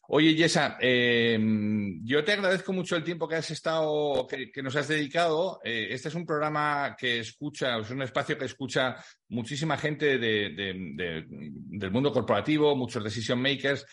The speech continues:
pero también gente muy joven. ¿Qué les, qué les decimos para acabar a la gente joven? ¿Hay esperanza en esto del liderazgo? Eh, ¿cómo, cómo pueden hacer, cómo pueden ayudar ellos a construir un, un liderazgo y sobre todo ese so what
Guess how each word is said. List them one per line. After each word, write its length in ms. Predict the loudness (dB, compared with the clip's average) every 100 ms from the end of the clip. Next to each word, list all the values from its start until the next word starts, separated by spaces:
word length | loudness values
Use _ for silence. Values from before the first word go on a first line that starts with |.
| _ -4
pero 120 | -2
también 240 | -2 -2
gente 200 | -2 -2
muy 120 | -4 -2
joven. 440 | 0 0 0 -8 _ _ -6
¿Qué 80 | 0
les, 400 | 2 2 -2 -4
qué 100 | -6
les 160 | -4
decimos 360 | -4 -4 -4 -2
para 180 | 0 0
acabar 280 | 2 2
a 40 | 0
la 100 | -2
gente 240 | -4 -6
joven? 520 | -2 0 0 -2 -6 -2
¿Hay 140 | 0
esperanza 580 | 0 0 -2 -2 -4 -4
en 100 | -4
esto 240 | -6 -2
del 100 | -2
liderazgo? 720 | 0 -2 -2 -2 -2 -4 -4 -6
Eh, 160 | -8
¿cómo, 260 | -6 -6 -4
cómo 220 | -4 -2
pueden 280 | 2 2 2
hacer, 400 | 0 0 0 -2 -12 _
cómo 200 | -4 0
pueden 180 | 0 0
ayudar 360 | 2 2 2
ellos 220 | 0 -2
a 60 | -4
construir 640 | -6 -8 -6 -2 -2 -4 -10 -20 _
un, 420 | -4 -4 -2 -6 -6
un 220 | -6 -2
liderazgo 640 | 0 0 0 0 0 -2
y 80 | -4
sobre 260 | -4 -4 -4
todo 300 | -4 0 0
ese 220 | 0 -4
so 300 | -4 -2 -2
what 360 | -2 -2 -2